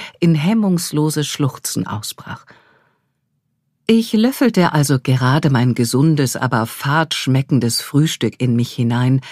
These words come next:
und vertiefte mich dabei wieder mal in ein psychologisches Fachbuch, meine Form der Strandlektüre. Thema: emotional nicht verfügbare Mütter.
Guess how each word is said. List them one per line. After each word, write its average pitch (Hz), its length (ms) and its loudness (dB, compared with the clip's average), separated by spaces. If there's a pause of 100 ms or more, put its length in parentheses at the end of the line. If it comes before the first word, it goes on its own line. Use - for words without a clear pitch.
(380)
und 190 120 2
vertiefte 226 520 0
mich 180 160 0
dabei 139 320 0
wieder 151 220 0
mal 135 280 2
in 135 160 -2
ein 120 320 -6
psychologisches 143 920 -2
Fachbuch, - 640 -6 (320)
meine 165 440 4
Form 143 420 2
der 127 140 -2
Strandlektüre. 143 1080 -4 (880)
Thema: 151 480 2 (800)
emotional 196 680 2
nicht 208 340 -2
verfügbare 185 920 -2
Mütter. 175 360 -4